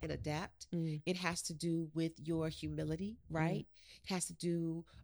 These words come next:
Speaker 1: um, with how you carry yourself,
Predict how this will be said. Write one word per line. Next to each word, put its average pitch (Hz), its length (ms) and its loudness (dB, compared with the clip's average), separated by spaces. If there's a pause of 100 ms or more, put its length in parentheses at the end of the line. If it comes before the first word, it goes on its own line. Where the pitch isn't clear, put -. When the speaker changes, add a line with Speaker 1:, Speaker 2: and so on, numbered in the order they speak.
(120)
Speaker 1:
um, 160 560 -2
with 165 480 4 (840)
how 202 160 2
you 170 160 2
carry 165 340 0
yourself, 190 460 0